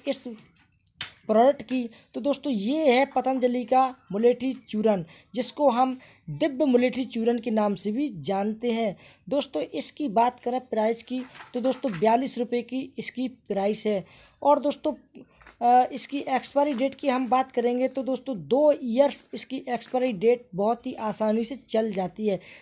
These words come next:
यानी कि यदि आप इसको रखने के लिए ले रहे हैं, तो आप इसको दो साल तक रख सकते हैं। उसके बाद आप इसको इस्तेमाल ना करें।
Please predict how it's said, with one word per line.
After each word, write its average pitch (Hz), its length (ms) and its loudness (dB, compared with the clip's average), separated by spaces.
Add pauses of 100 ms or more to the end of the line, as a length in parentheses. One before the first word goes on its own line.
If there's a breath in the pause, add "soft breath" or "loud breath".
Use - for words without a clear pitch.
(120)
यानी 254 280 4
कि 254 180 2
यदि 254 260 2
आप 220 580 0 (320 soft breath)
इसको 233 540 2 (180 soft breath)
रखने 226 300 -2
के 302 140 -8
लिए 233 580 6
ले 214 220 4
रहे 220 240 4
हैं, 240 160 -2 (260 soft breath)
तो 262 100 4
आप 254 200 6
इसको 247 220 -4
दो 220 260 0
साल 214 300 0
तक 247 320 -4
रख 170 340 -4
सकते - 340 -6
हैं। 262 160 0
उसके 247 360 -4
बाद 220 360 2 (320 soft breath)
आप 233 240 -2
इसको 240 340 -4
इस्तेमाल 226 480 -2
ना 208 200 0
करें। 247 360 0